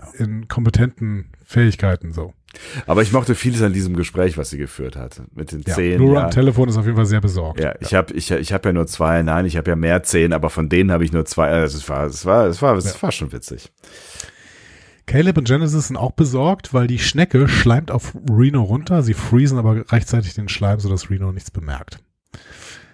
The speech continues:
Speaker 2: Apropos bemerkt, hast du hier Vibes zwischen Caleb und Genesis bemerkt?
Speaker 1: Ja.
Speaker 2: Es
Speaker 1: Ja.
Speaker 2: gab einen kurzen Moment, ne?
Speaker 1: Es gab diesen kurzen Moment und von dem spricht Caleb ja auch später und ich finde, sie haben ihn hier, also der ist ja ganz klar adressiert, also den kann man, glaub ich, nicht, nicht merken.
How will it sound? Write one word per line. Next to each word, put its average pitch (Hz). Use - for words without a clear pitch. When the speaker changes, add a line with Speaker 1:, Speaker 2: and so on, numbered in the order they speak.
Speaker 2:
Apropos 135
bemerkt, 95
hast 113
du 139
hier 123
Vibes 113
zwischen 120
Caleb 117
und 107
Genesis 90
bemerkt? -
Speaker 1:
Ja. 65
Speaker 2:
Es -
Speaker 1:
Ja. -
Speaker 2:
gab 131
einen 147
kurzen 139
Moment, 107
ne? 135
Speaker 1:
Es -
gab 80
diesen 85
kurzen 80
Moment 80
und 78
von 78
dem 80
spricht -
Caleb 64
ja 57
auch 65
später 76
und 71
ich 71
finde, 76
sie 65
haben 73
ihn 65
hier, 69
also 73
der 65
ist -
ja 78
ganz 73
klar 64
adressiert, 65
also 67
den 64
kann 73
man, 69
glaub 64
ich, 65
nicht, 67
nicht 67
merken. -